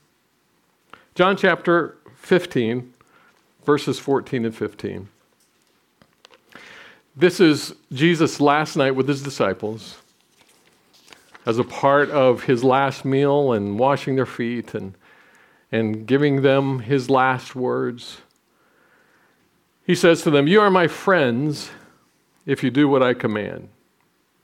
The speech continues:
If, if, if you do what I command you. No longer do I call you servants." Now, that indicates that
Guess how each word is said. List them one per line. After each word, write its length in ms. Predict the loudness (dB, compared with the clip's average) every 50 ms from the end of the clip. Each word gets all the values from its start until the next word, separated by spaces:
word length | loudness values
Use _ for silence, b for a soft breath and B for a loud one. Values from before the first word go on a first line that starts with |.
| _ _ _ _ _ _ _ -10
If, 120 | -4 -4
if, 340 | -2 0 0 0 0 0 0 -2 -2 -4 -6 -10
if 140 | -10 -6 -4
you 80 | -4 -2
do 140 | -2 -2
what 160 | 0 0 0 0
I 80 | -2
command 400 | -2 -4 -6 -6 -6 -8 -8 -10
you. 160 | -14 -18 -20 _ _ _ _ B B B B B B B B B B B
No 200 | 2 4 4 4
longer 760 | 4 4 4 4 4 4 2 2 2 4 4 4 2 0 -4 -4 0
do 180 | 2 2 4
I 120 | 4 2 0
call 380 | -2 -4 0 0 2 2 2
you 420 | 0 2 2 2 2 2 0 -4 -10
servants." 880 | -14 -14 -12 -4 0 2 2 2 0 -2 -6 -8 -12 _ -20 -20 -20 -20 _ _ _ _ _ _ _ _ _ _ _ _ _ _ _ _ _ _ _ _ _ _ _ _ _
Now, 160 | 0 0 2
that 260 | 2 2 2 2 2 2
indicates 480 | 4 4 4 2 2 2 2 2 2
that 220 | 2 2 2 2